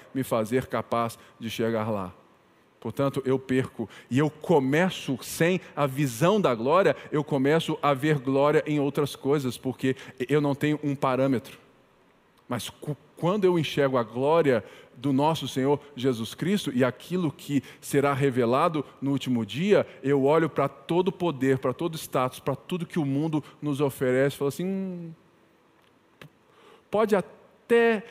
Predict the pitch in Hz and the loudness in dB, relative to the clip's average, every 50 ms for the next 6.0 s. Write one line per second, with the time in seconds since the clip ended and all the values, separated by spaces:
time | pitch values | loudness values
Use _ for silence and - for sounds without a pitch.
0 | - - - 151 180 185 196 190 180 170 156 147 147 156 156 156 143 135 123 120 | -18 -8 -4 -2 0 0 2 2 2 2 2 2 2 2 2 2 2 0 2 2
1 | 139 135 131 - 143 135 131 117 - - - 104 104 98 - _ - 104 85 - | 2 2 2 0 -2 -2 -2 -4 -4 -4 -6 -6 -6 -6 -10 _ -14 -14 -14 -16
2 | - _ _ _ _ _ _ _ _ _ _ _ _ _ _ _ _ - - 120 | -20 _ _ _ _ _ _ _ _ _ _ _ _ _ _ _ _ -10 -6 -4
3 | 123 127 120 123 123 117 - - 131 127 127 120 120 120 123 123 123 123 117 - | -2 -2 0 0 -2 -2 -2 -2 -2 0 0 2 2 2 0 0 -2 -4 -6 -6
4 | - 123 110 107 110 113 113 110 - - 120 113 107 - - - 117 110 113 98 | -6 -6 -4 -4 -4 -4 -6 -8 -8 -8 -8 -8 -8 -8 -8 -8 -6 -6 -6 -8
5 | - - - 110 110 107 - - 107 110 107 104 95 90 87 85 90 87 87 - | -10 -10 -10 -8 -8 -8 -10 -8 -6 -6 -6 -6 -8 -8 -10 -8 -8 -10 -12 -14